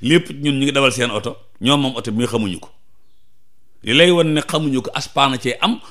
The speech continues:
ñu dem it ko mécanicien ba. Waaw. Wala ñay defar la ca paan.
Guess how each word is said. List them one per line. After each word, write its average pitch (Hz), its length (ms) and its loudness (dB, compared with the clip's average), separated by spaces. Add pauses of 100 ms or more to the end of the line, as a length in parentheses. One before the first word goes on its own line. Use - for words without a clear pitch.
ñu 135 100 4
dem 147 160 0
it 127 80 -2
ko 127 100 -6
mécanicien 107 540 -4
ba. 80 60 -16 (1000)
Waaw. - 220 -16 (680)
Wala 117 260 0
ñay 123 200 4
defar 110 280 -2
la 104 80 -4
ca 104 120 -8
paan. 110 220 -12